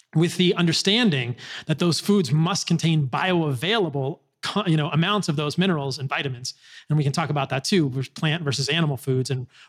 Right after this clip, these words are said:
relative differences in bioavailability. But then you often end up in a place where you want to have organ meats in your diet and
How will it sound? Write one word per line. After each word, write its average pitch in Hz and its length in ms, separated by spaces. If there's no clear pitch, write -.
relative 147 520
differences 147 420
in 139 140
bioavailability. 139 960
But 214 160
then 302 140
you 302 220
often 226 340
end 180 160
up 196 140
in 180 60
a 160 60
place 196 340
where 160 100
you 202 140
want 196 340
to 185 60
have 160 240
organ 175 340
meats 165 260
in 151 60
your 135 100
diet 135 420
and 175 320